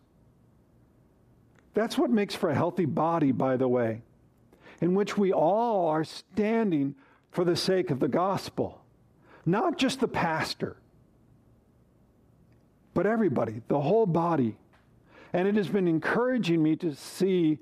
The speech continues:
uh, in this past year that more and more people are now standing, starting to stand for the gospel. Not just the church of joy, which is wonderful, but now for the gospel.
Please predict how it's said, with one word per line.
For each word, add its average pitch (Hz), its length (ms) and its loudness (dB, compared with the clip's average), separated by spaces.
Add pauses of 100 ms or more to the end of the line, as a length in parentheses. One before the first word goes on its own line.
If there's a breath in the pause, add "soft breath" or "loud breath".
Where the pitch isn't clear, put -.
(300 loud breath)
uh, 151 320 0
in 180 140 0
this 170 160 0
past 165 440 -4
year 170 120 4
that 147 160 0 (320 loud breath)
more 196 240 2
and 220 100 0
more 196 200 0
people 190 400 0
are 147 80 0
now 165 240 0
standing, 190 640 0 (260 loud breath)
starting 202 400 -2
to 156 80 2
stand 185 560 -2 (920 soft breath)
for 160 100 -4
the 143 80 0
gospel. 143 640 -4 (540)
Not 220 220 0
just 311 180 2
the 359 100 0
church - 600 -2
of 175 160 0
joy, 170 320 2
which 190 180 0
is 175 100 -2
wonderful, 185 720 2 (400 loud breath)
but 185 140 2
now 208 460 0 (880)
for 156 100 0
the 143 100 2
gospel. - 640 -4